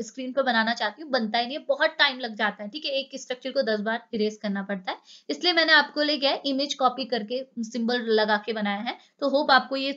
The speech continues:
सही लग रहा होगा, प्रॉब्लम नहीं आ रही होगी। तो ऐसे समझ लीजिए ये आपका बेंजीन है जो कि आपका initially एस ज़ीरो स्टेट में है। जैसे आपने इसमें ट्रांजिशन किया, एस न्यू रेडिएशन डाली, तो ये कौन से स्टेट में चला गया, एस वन स्टेट में चला गया। तो ये बोला जब ये एस वन स्टेट में जाएगा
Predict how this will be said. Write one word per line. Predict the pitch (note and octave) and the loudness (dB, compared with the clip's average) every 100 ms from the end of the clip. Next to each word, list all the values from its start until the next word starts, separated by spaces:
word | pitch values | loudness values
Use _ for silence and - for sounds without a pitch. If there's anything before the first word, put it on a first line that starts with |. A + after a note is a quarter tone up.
| - | -8
सही | - B3+ | -2 0
लग | C4 G#3+ | 2 0
रहा | G#3+ | 2
होगा, | G#3+ A3+ | 2 0
प्रॉब्लम | A#3 G#3 G3+ G#3 | -2 -2 0 0
नहीं | G#3 G3+ | 0 -2
आ | |
रही | G3 G3+ | -4 -6
होगी। | G3 F#4+ - - | -6 -8 -10 -2
तो | D4 | 4
ऐसे | C4+ C4 E4 | 4 4 0
समझ | C#4 B3 G#3+ | 0 0 -2
लीजिए | A3+ E4 | -2 -2
ये | C#4 C4+ | 2 6
आपका | B3+ - C4 | 6 4 4
बेंजीन | A3+ G3+ G#3+ C4 | 4 2 0 -4
है | C#4 F#4 | -6 -6
जो | B3+ | -6
कि | B3 | 2
आपका | A#3+ A#3 B3 | 2 4 2
initially | A#3 A3+ A#3+ A#3+ G#3+ | 2 -2 -4 -4 -2
एस | G#3 | -2
ज़ीरो | G#3 A3+ | -4 -8
स्टेट | A3 G#3 G3 | -8 -8 -6
में | G3+ | -4
है। | G#3+ G#4 - - _ | -4 -4 -8 -20 _
जैसे | C#4+ D4+ F4+ | 4 8 10
आपने | E4 E4 E4 | 10 8 0
इसमें | D#4 E4+ | 0 4
ट्रांजिशन | D4 A#3+ A#3 C#4+ C#4 | 6 6 4 -2 0
किया, | A#3+ G#3+ B3+ | 0 0 0
एस | A#3+ C#4+ | 0 -2
न्यू | D4+ | 0
रेडिएशन | A#3+ G#3+ A3+ C4 A3 | 2 2 -2 -4 -2
डाली, | G3 A#3 A4 - - | 0 -2 -4 -6 -2
तो | D#4 | 0
ये | C#4+ F4 | 2 2
कौन | E4+ D#4+ | 2 2
से | E4+ | 0
स्टेट | D#4+ E4 D#4+ | -2 -2 -2
में | D#4 | 0
चला | D#4+ D4+ | 4 4
गया, | D4+ D#4+ - | 4 0 2
एस | G#3+ G#3+ | -2 -2
वन | B3+ | -8
स्टेट | B3 C4 - | -4 -4 -4
में | C4 | -4
चला | C4+ B3+ B3 | 0 0 0
गया। | C4+ G4 _ _ | -2 -6 _ _
तो | F#4+ | 2
ये | F#4+ | 4
बोला | G4+ F4 | 6 8
जब | E4 F4 | 6 6
ये | F#4+ C#4+ | 4 4
एस | - | 2
वन | F#4 E4+ | -2 -2
स्टेट | - D4 D4+ | -2 -2 -2
में | B3+ | 2
जाएगा | A3 G3+ G#3 | 4 4 2